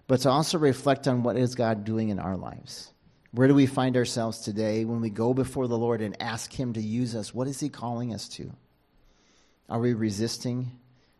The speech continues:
Are we doubting? Does it seem unusual and wrong?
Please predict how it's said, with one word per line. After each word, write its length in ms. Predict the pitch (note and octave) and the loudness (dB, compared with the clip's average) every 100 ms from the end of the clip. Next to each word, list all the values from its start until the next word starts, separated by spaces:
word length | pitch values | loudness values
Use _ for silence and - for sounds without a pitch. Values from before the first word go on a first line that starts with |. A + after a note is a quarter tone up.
| - | -8
Are 120 | G#2 | -6
we 120 | G2+ | -6
doubting? 680 | F#2 A2 A2 A#2+ A#2+ A#2+ A#2 - - _ _ _ _ _ _ _ _ _ _ _ _ - | -4 0 2 4 2 0 -4 -10 -20 _ _ _ _ _ _ _ _ _ _ _ _ -8
Does 200 | A#2+ A#2 | -2 -2
it 100 | A2+ | -2
seem 540 | - - C#3 C3 B2 B2+ - | -2 2 2 2 0 -6 -2
unusual 680 | B2+ B2 C3 C3+ C#3 C#3 C#3 | 2 6 6 6 6 6 6
and 200 | A#2+ A2 | 4 2
wrong? 480 | A#2 B2 C3+ D3 | 2 2 0 -2